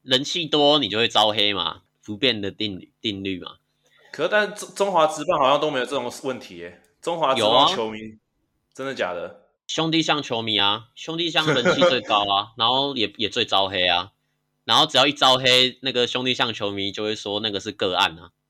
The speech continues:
Speaker 1: 就是 <laughs> 一个人不能代表我们全部球迷这样。有趣啊，但感觉棒球已经习惯了啦，就大家都开开玩笑这样。那篮球可能有些还是会上头啦，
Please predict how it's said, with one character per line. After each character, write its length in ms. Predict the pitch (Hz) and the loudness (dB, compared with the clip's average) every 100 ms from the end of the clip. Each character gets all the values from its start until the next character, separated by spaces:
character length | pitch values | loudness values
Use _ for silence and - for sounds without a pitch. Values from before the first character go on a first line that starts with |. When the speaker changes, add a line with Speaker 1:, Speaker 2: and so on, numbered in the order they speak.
| _ - | _ -16
Speaker 1:
就 100 | 98 | -8
是 180 | 104 - - 185 196 | -6 -6 -10 -14 -16
<laughs> 420 | - _ _ _ | -20 _ _ _
一 100 | 156 | -6
个 300 | 156 - 135 | -6 -6 -2
人 140 | 104 107 | -2 0
不 80 | 123 | -2
能 140 | 110 | 0
代 160 | 120 101 | 0 0
表 160 | 85 | -2
我 40 | 85 | -6
们 100 | 87 | -8
全 200 | 101 101 | -8 -6
部 140 | 110 | -4
球 200 | 101 90 | -4 -4
迷 140 | 87 | -4
这 80 | 87 | -2
样。 220 | 90 87 - _ - _ | -4 -4 -16 _ -20 _
有 140 | - 113 | -2 -2
趣 200 | - 175 | 0 2
啊， 120 | 113 123 | 4 4
但 280 | 185 185 - | 2 -2 -6
感 160 | 139 120 | 0 2
觉 100 | 139 | 2
棒 220 | 214 160 | 2 2
球 180 | 151 113 | 0 -4
已 40 | 104 | -4
经 100 | 151 | -6
习 240 | - 101 | -6 -6
惯 240 | - 113 | 0 0
了 80 | 78 | 0
啦， 160 | 58 92 | -8 -10
就 220 | - 107 | -8 -8
大 280 | 101 - 110 | -8 -2 2
家 120 | 104 | 2
都 80 | 104 | 2
开 160 | 101 101 | 0 -2
开 140 | 104 | -2
玩 140 | 87 82 | -4 -6
笑 200 | 87 80 | -10 -10
这 100 | 73 | -12
样。 80 | - _ _ _ _ _ _ _ _ | -18 _ _ _ _ _ _ _ _
那 100 | 127 | -2
篮 160 | 123 135 | 0 0
球 160 | 135 | -2
可 140 | 123 101 | -4 -4
能 600 | 101 101 107 110 120 123 _ _ _ | -2 -2 -2 -6 -10 -12 _ _ _
有 120 | 107 110 | -2 0
些 160 | 143 | 2
还 120 | 139 117 | 2 2
是 80 | |
会 60 | 143 | 0
上 320 | - 156 107 | 0 0 0
头 260 | - 85 87 | -6 -6 0
啦， 320 | 95 92 | 0 -2